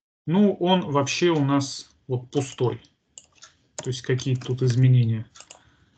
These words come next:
Ну, в общем, совершенно другой проект, да? Где остался наш проект? А наш проект остался в веточке,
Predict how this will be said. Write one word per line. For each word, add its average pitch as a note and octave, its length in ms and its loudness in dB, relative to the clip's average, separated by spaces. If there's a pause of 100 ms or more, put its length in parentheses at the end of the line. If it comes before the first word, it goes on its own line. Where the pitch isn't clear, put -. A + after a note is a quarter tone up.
(200)
Ну, A#3 140 2
в - 20 6
общем, A#2+ 540 0
совершенно D#3+ 560 0
другой C#3+ 340 2
проект, A#2+ 480 -6 (200)
да? G#3 280 -2 (2000)
Где D3 360 2
остался F#3+ 680 -2
наш D#3+ 480 -6 (1120)
проект? C3+ 420 -6 (2250)
А D#3 100 -4
наш E3 280 -2
проект D#3+ 420 -4
остался E3+ 680 -4
в - 20 -6
веточке, D#3+ 680 -6